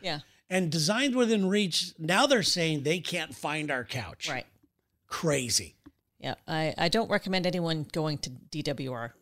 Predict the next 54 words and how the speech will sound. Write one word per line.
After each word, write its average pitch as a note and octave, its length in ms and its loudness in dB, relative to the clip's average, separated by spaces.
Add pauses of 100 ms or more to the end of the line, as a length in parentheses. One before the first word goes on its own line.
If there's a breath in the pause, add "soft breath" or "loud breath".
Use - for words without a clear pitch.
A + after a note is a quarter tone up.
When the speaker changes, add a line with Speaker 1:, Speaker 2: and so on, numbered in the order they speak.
(200)
Speaker 2:
Very, G3 680 2 (120)
uh, E3 140 -4
and G3+ 180 2
we B3+ 140 2
have A#3 240 0
a, D#3+ 280 -2
so E3 260 -2
we've F#3 260 -2
bought A#3+ 160 -4
a G#3+ 40 -2
lot D#3+ 240 2
of D3+ 120 0
things F#3 260 -2
from A2+ 160 -6
them. E2 240 -12 (240)
I E3 80 0
don't, F#3+ 180 -2
I F3+ 100 -4
think G3 320 -2
we're G3 120 2
out F#3+ 160 2
of F3 80 0
that E3+ 200 -2
business D#3 380 0
for B2 180 -6
now. G#2 220 -6
You C#3 180 0
know, F#3+ 120 -2
we're E3+ 160 -2
Speaker 1:
Yeah. C#3+ 100 -6
Speaker 2:
that E3 180 0
cancel G3 320 0
culture, D#3 480 0 (260 loud breath)
we're D#3 120 -2
Speaker 1:
That's F3 160 0
Speaker 2:
throwing G3+ 140 6
Speaker 1:
right. F#3 120 8
Speaker 2:
down G3 240 2
with E3+ 140 0
it. A#2+ 120 -4 (320 soft breath)
If D3+ 140 -10
you're C4+ 100 -4
Speaker 1:
That's D4+ 100 2
Speaker 2:
not - 60 2
Speaker 1:
right. - 60 0
Speaker 2:
happy F3+ 340 0
with A3 140 0
it, C4+ 120 -2
you B3+ 200 -2
leave. C4 440 -2 (420 loud breath)
Speaker 1:
Well, C#4 280 2
and, A3+ 400 -2
you A#3+ 140 -2
know F#3 220 4